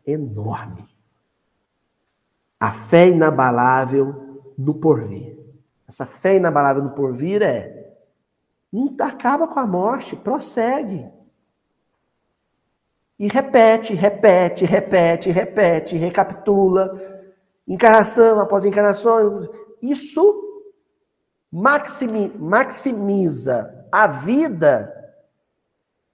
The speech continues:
e minimiza o problema. O problema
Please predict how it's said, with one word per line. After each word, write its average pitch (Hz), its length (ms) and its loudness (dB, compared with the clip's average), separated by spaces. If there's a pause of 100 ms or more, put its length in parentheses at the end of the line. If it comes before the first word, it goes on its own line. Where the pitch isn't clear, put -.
(240)
e 214 80 -8
minimiza 233 880 2 (600)
o 233 80 -4
problema. 226 680 2 (1120)
O 185 80 -4
problema 220 720 0